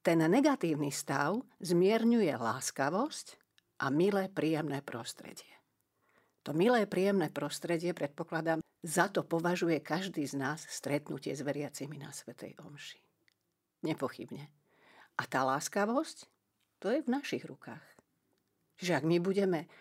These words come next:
s láskou interpretovať to Božie slovo,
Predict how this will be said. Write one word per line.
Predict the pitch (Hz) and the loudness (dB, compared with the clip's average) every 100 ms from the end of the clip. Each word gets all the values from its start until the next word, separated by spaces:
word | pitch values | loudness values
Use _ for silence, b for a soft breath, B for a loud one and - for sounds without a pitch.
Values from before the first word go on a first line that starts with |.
| B B | B B
s | 151 | -4
láskou | 127 135 - - 196 | -2 -4 -6 -4 -2
interpretovať | 190 180 180 180 185 190 196 190 190 - | 0 -2 -4 -6 -6 -6 -6 -6 -8 -10
to | 160 | -8
Božie | 170 175 170 | -6 -6 -8
slovo, | - 151 185 | -6 -4 -4